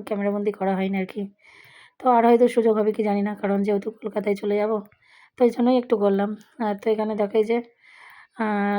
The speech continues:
এখন তো আর কেনাকাটা নবদ্বীপ থেকে হয়ই না, যেহেতু কলকাতায় যাই, কলকাতা থেকে কেনাকাটাটা করে নিই। তো,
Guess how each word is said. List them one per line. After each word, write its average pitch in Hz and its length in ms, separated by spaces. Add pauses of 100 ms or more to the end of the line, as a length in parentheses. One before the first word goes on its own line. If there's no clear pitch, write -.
(120)
এখন 226 200
তো - 100
আর 247 100
কেনাকাটা 233 400
নবদ্বীপ 214 300
থেকে 233 140 (100)
হয়ই 214 300
না, 214 40 (180)
যেহেতু 233 300
কলকাতায় 214 340
যাই, 214 160
কলকাতা 202 280
থেকে 214 180
কেনাকাটাটা 196 460
করে 196 200
নিই। 208 100 (920)
তো, 226 80